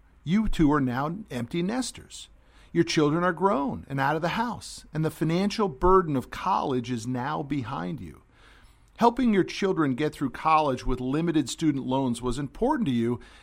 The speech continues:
and very costly, but you are confident that you now have the time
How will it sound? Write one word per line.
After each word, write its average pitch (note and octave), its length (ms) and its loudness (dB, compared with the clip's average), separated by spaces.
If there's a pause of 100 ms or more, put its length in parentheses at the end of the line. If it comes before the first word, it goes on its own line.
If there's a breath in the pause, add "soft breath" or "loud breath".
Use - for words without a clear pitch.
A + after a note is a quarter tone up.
(100)
and E3 400 2
very C#3 360 4
costly, C3+ 840 0
but C3+ 100 -4
you E3 100 4
are D#3+ 80 4
confident E3+ 680 -2
that C3+ 140 -6
you C3+ 120 -2
now C3+ 340 -2
have D#3 120 -6
the D3 100 -8
time F3 520 -8